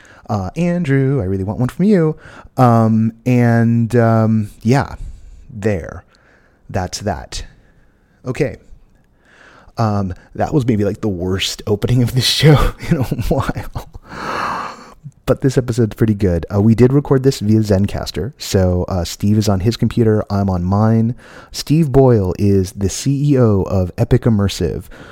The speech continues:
who have just been killing it up in the San Francisco Bay Area. Uh, we talk about the full range of what they do.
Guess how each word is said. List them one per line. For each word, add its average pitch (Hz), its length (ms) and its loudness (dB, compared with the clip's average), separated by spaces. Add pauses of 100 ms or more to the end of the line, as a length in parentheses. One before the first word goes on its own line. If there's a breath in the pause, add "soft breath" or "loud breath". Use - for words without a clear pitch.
(180 loud breath)
who 123 320 2
have 123 360 0
just - 380 -4
been 196 280 -2
killing 311 440 -2
it - 320 0
up 113 320 2
in 104 460 4
the - 60 -8
San 104 140 -2
Francisco 92 300 -2
Bay 85 200 -2
Area. 110 460 6 (320 loud breath)
Uh, 98 240 2
we 104 100 4
talk 113 220 -2
about 123 160 0
the - 60 -4
full 110 240 0
range 101 400 2
of 95 180 -6
what 95 240 -2
they 98 160 2
do. 92 580 0